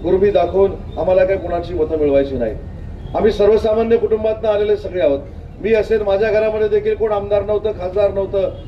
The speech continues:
मंत्री नव्हता, तसं आमच्या बालाजीरावांच्या घरामध्ये देखील आमदार, मंत्री, खासदार कोण नव्हतं. अशा लोकांना, सर्वसामान्यांमधनं मोठं झालेल्या लोकांना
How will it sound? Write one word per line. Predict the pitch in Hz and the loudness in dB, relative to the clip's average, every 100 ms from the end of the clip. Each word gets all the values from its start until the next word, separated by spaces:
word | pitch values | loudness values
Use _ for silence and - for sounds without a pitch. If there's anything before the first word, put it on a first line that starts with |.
| - | -4
मंत्री | 185 214 233 | -2 2 2
नव्हता, | 196 180 170 156 - - 180 | 2 0 0 0 -4 -12 -4
तसं | 208 | 0
आमच्या | 196 202 196 | 0 2 0
बालाजीरावांच्या | 180 202 196 196 196 196 196 | 4 4 4 4 4 2 0
घरामध्ये | 170 190 185 185 | 0 0 0 -2
देखील | 180 208 220 196 - - 151 | -2 2 2 0 -6 -8 -4
आमदार, | 185 196 190 185 | 2 4 4 2
मंत्री, | 185 196 196 | 0 2 2
खासदार | 175 180 180 202 185 | 2 -2 2 2 2
कोण | 190 180 | -2 -4
नव्हतं. | 165 180 185 156 - - - | -4 2 2 0 -8 -12 -4
अशा | 165 233 233 | -2 0 0
लोकांना, | 202 202 190 180 - - - - - - | 0 2 0 0 -2 -6 -14 -14 -16 -4
सर्वसामान्यांमधनं | 185 190 214 220 214 226 226 226 220 247 | 0 2 2 0 0 -2 -4 -4 -6 -4
मोठं | 233 220 214 | -4 -2 0
झालेल्या | 214 214 208 | 0 0 -2
लोकांना | 196 190 180 | -2 -2 -2